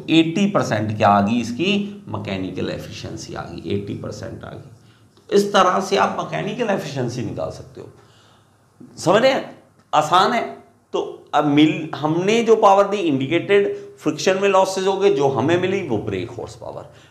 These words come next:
और mechanical efficiency उन दोनों का output upon input करने से। तो अभी देखिए बात करें तो एचपी की, हमारे पास क्या होता है? Horse power, जो हमने value याद रखनी है, आप हमेशा याद रखनी है इसके बारे में,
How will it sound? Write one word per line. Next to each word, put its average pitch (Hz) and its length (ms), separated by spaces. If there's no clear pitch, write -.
और 120 80
mechanical 180 440
efficiency 180 540
उन 147 160
दोनों 127 240
का 127 120
output 117 500
upon 110 360
input 90 340
करने 69 280
से। - 180
तो - 60
अभी 160 300
देखिए 202 320
बात 196 300
करें 156 280
तो 175 360
एचपी 135 360
की, 95 240
हमारे 160 240
पास 214 200
क्या 190 100
होता 190 180
है? 143 100
Horse 135 260
power, 131 320
जो 143 180
हमने 131 380
value 113 400
याद 104 260
रखनी 101 320
है, 139 180
आप 101 460
हमेशा 175 320
याद 120 260
रखनी 104 240
है 101 80
इसके 98 260
बारे 104 220
में, 151 280